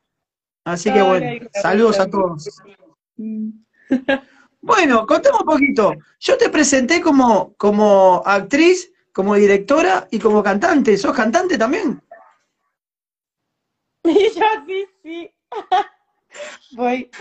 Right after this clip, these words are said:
Speaker 2: saliendo de una clase de composición.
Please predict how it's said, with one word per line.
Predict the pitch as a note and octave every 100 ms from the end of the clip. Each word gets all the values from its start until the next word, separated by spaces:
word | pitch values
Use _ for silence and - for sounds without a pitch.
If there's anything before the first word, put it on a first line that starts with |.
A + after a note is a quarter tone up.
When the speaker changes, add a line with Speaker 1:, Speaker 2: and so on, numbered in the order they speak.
| - - F#4+ -
Speaker 2:
saliendo | A3 A3+ A#3+ B3 B3 B3
de | A3
una | A3+ A#3 A3
clase | A3 A3 A3
de | G#3 G#3
composición. | F#3+ G3+ G3 G3 F#3 F#3 F#3 E3+ -